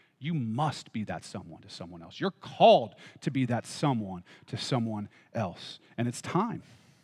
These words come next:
You have been given a command and the jurisdiction to carry out that command. You have been sealed by the Holy Spirit to do the work of the Great Commission.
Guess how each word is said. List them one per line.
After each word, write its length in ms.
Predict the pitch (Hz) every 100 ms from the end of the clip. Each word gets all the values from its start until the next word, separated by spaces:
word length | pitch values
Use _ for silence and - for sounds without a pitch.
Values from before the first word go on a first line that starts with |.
| _ _ _ _ _ - - _
You 160 | 127 170
have 80 | 175
been 120 | 180
given 220 | 156 143
a 60 | 123
command 500 | 123 117 135 160 -
and 160 | 127
the 80 | 113
jurisdiction 760 | 104 123 165 160 - 160 - 120
to 80 | 107
carry 480 | - 151 147 143
out 260 | 120 104 - - - -
that 220 | - 120 -
command. 420 | 113 104 95 90 - -
You 100 | 135
have 80 | 123
been 140 | 113
sealed 560 | - - 175 202 214 156
by 160 | 147
the 100 | 127
Holy 340 | 120 156 160 160
Spirit 540 | - - 214 175 - - - -
to 100 | -
do 320 | 110 - 160
the 100 | 175
work 360 | 147 117 110 -
of 60 | 107
the 80 |
Great 240 | 110 104 98
Commission. 420 | 95 92 - 87